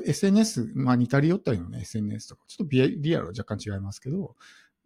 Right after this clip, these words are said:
が増えたらもうユーザーも使い切れないんで、だから新しいもの好きな人は新しいのに移るでしょうけど、もうエスエヌエスそのものに飽きちゃったみたいな人もね、いっぱいいると思うんで、そうするともう今更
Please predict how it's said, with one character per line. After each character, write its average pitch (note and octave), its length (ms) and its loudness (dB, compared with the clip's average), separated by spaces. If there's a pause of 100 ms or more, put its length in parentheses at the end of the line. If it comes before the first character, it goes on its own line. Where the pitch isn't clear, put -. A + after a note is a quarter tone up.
(120)
が C3+ 120 2
増 A3 180 4
え F3 60 4
た F#2+ 120 -2
ら F#2+ 80 -2
も A#2+ 160 4
う A#2+ 60 4
ユ E3 100 4
ー G3 40 2
ザ A3+ 100 4
ー A3+ 40 6
も A3 80 6
使 G#3+ 240 2
い G#3+ 80 4
切 A3+ 120 2
れ A3+ 100 4
な - 100 0
い - 80 -12
ん - 120 -18
で、 - 180 -16 (320)
だ E3+ 100 0
か C#3+ 60 4
ら C3 100 0
新 G3+ 140 6
し - 100 -6
い A#3 40 10
も A#3 100 10
の A#3 100 8
好 A3+ 60 4
き A3 100 4
な A#3 60 8
人 A#3 160 0
は A2 340 2
新 C3 120 2
し - 100 -2
い D3 60 2
の E2+ 60 -4
に D#2+ 100 -12
移 G2 200 -8
る E2 100 -6
で C#2+ 80 -18
し - 100 -16
ょ E2+ 60 -16
う - 80 -20
け G2+ 80 -18
ど、 E2+ 200 -12 (400)
も C3 300 0 (100)
う - 40 -6
エ - 20 -4
ス F3+ 120 0
エ F#3+ 60 6
ヌ A#3 60 8
エ B3 40 8
ス B3 100 -2
そ D3 100 2
の C#3+ 60 6
も D3 120 4
の F3 100 2
に G#2 120 0
飽 A#2+ 80 -2
き - 80 -12
ち - 100 -12
ゃ G#2 40 -12
っ - 80 -20
た G#2 120 -8
み G2 80 -6
た F#2 100 -10
い F2+ 40 -10
な F#2+ 60 -14
人 - 180 -14
も - 80 -20
ね、 A2+ 240 -14
い A2 60 -12
っ - 100 -12
ぱ C3 80 0
い C3+ 40 4
い - 20 2
る F3 100 0
と - 80 -6
思 G#2+ 140 -12
う A#1+ 40 -18
ん - 20 -18
で、 - 60 -20
そ - 140 -6
う - 20 -6
す B3 100 -2
る A3 60 0
と D3+ 60 0
も B2+ 100 4
う A2 40 2
今 A#2 160 2
更 F3 320 2